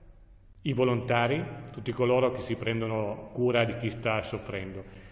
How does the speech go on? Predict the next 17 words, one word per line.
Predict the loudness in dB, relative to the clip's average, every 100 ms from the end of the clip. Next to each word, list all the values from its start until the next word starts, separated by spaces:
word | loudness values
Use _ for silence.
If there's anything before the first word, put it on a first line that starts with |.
| -10
E | -6
permettetemi | 0 2 2 4 4 6 2 4
anche | 2 2 2
di | 2
ringraziare | 0 -2 -2 -2 0 0 -2 -6 -10 -16 -20 -20 -20 -20 -20 -20 -8
i | -6
dipendenti | -2 2 2 4 4 4 2 0 0 0 -8 -12 -14 -18 -20 -20 -20 -20 -12
del | -10 -8
Comune | -6 -4
di | -4
Milano, | 0 2 2 0
delle | 0 -2
nostre | 0 -2 -2 -4
partecipate, | -4 -6 -6 -6 0 0 0 -4
che | 0
in | 2 2
giornate | 0 -4 -2 -2 -2 -4 -6 -8